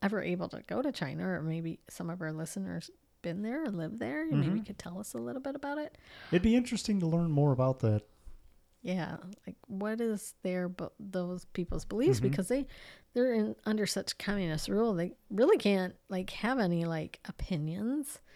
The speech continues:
Speaker 1: They can't voice their opinion, right? Like, on, like, we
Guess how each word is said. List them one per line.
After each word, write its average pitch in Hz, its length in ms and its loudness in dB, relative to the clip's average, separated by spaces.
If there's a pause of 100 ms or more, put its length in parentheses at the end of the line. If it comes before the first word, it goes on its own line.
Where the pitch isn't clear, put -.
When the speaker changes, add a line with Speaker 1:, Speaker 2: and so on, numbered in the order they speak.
(300)
Speaker 1:
They 196 80 2
can't - 220 0
voice 175 320 4
their 151 100 2
opinion, 165 560 0
right? 160 420 -2
Like, 156 460 -6
on, 156 360 -2 (920)
like, 175 260 -2
we 196 200 0